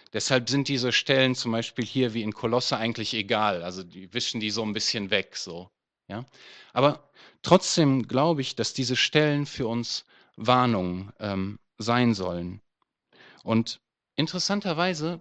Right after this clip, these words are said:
kommen in der Schrift oft so, ähm, beide Sachen werden in der gleichen, ähm,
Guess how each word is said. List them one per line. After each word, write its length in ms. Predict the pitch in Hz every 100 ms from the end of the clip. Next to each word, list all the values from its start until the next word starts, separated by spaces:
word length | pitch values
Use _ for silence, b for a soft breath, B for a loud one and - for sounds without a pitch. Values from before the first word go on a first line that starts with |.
| -
kommen 360 | - 147 143 -
in 200 | - 135
der 100 | 131
Schrift 500 | - 160 - - -
oft 340 | 180 - -
so, 360 | - 160 151 -
ähm, 320 | 139 135 131 - _
beide 320 | 135 190 175
Sachen 540 | 127 123 - 165 175 185 _
werden 460 | 127 131 135 139 123
in 120 | 131
der 120 | 131 117
gleichen, 520 | 127 143 - 151 135 b b b b
ähm, 360 | 127 120 120